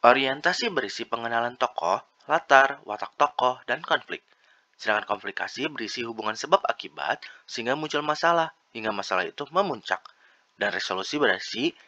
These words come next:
penyelesaian masalah dari konflik yang terjadi.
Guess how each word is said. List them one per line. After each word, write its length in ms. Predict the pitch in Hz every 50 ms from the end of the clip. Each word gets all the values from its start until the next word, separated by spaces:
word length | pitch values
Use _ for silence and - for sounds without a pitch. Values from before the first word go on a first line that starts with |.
| _ _
penyelesaian 480 | - 127 131 131 139 143 - 175 180 180
masalah 480 | 180 170 165 - - 147 143 143 139 143
dari 240 | 127 113 107 107
konflik 400 | - 113 127 - - 131 120 - - 120
yang 180 | 117 127 139
terjadi. 460 | - - 220 214 156 120 95 - -